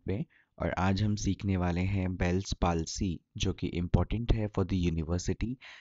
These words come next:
as well as for neet M D S। So let's start। Bell's palsy। So, Bell's palsy,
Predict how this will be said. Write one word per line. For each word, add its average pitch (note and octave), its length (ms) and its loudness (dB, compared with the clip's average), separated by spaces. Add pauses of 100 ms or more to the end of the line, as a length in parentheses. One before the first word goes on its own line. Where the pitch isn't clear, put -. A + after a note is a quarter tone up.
(140)
as F#2+ 140 2
well F#2 280 2
as E2+ 160 -4
for G2 140 2
neet E2+ 220 -2
M F2+ 280 2
D - 0 -
S। G#2+ 320 -2 (460)
So - 40 -6
let's E2 460 -2
start। G2 260 0 (720)
Bell's E2+ 520 -2
palsy। F#2 580 -2 (1900)
So, A2 420 2 (880)
Bell's G#2 580 2 (160)
palsy, G2 600 2